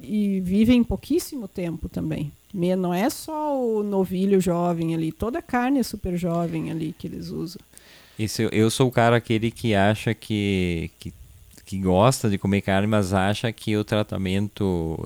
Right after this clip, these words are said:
Speaker 2: a morte dos animais é feita de mo-, modo
Speaker 1: É, mas não, é que não é
Speaker 2: digno.
Speaker 1: só a, a morte, né? É a vida deles que, que é horrível. Então, realmente é uma questão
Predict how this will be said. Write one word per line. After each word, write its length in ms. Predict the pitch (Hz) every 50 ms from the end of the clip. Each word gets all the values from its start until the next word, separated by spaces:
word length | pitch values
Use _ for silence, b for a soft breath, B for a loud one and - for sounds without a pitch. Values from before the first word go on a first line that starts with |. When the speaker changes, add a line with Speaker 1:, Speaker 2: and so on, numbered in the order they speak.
| 80 78
Speaker 2:
a 100 | 85 87
morte 540 | 85 87 85 85 87 92 98 101 98 - 104
dos 160 | 95 90 92
animais 420 | 87 87 87 85 82 85 87 90 92
é 80 | 95
feita 360 | 95 - - 101 104 - - 101
de 160 | 98 98 95
mo-, 320 | 95 92 90 90 92 92
modo 320 | 87 87 90 85 85 87 -
Speaker 1:
É, 40 |
mas 140 | - - -
não, 80 | - -
é 160 | - 101 -
que 140 | - 294 277
não 100 | 277 269
é 60 | 285
Speaker 2:
digno. 120 | - 82 -
Speaker 1:
só 120 | - 311
a, 160 | 302 294 277 254
a 400 | 240 226 220 208 - - 208 220
morte, 580 | 214 208 202 202 202 196 196 _ - - 196
né? 300 | 185 180 175 190 214 202 185
É 100 | 185 175
a 120 | 165 175
vida 380 | 180 170 190 220 277 277 311 277 214
deles 420 | 202 202 196 196 196 190 - -
que, 420 | _ - - 185 180 175 170 170 - -
que 220 | - - 190 170
é 100 | 165 165
horrível. 580 | 165 170 165 165 175 170 175 175 175 - - - - _ _ _ _ _ _ -
Então, 1200 | 208 180 175 _ - 185 170 160 165 180 185 190 202 214 226 240 247 247 254 262 262 262 247 240 214
realmente 720 | 190 208 196 214 254 277 262 220 208 226 254 254 - -
é 60 | 269
uma 160 | 254 262 269 269
questão 580 | - 269 247 - - 208 202 208 226 247 269